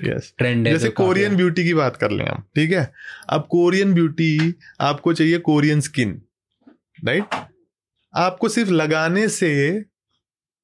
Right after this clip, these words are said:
Speaker 1: Korean जैसी glass वाली skin नहीं आएगी India में, right? अंदर से आनी चाहिए, right? पहले तो genetic makeup different है और दूसरा सबसे बड़ी बात,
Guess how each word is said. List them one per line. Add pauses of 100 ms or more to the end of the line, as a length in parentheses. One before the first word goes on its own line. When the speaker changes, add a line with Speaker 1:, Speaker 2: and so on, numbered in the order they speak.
(220)
Speaker 1:
Korean
जैसी
glass
वाली
skin
नहीं
आएगी
India
में, (1080)
right? (640)
अंदर
से
आनी
चाहिए, (320)
right? (680)
पहले
तो
genetic
makeup
different
है (460)
और
दूसरा
सबसे
बड़ी
बात,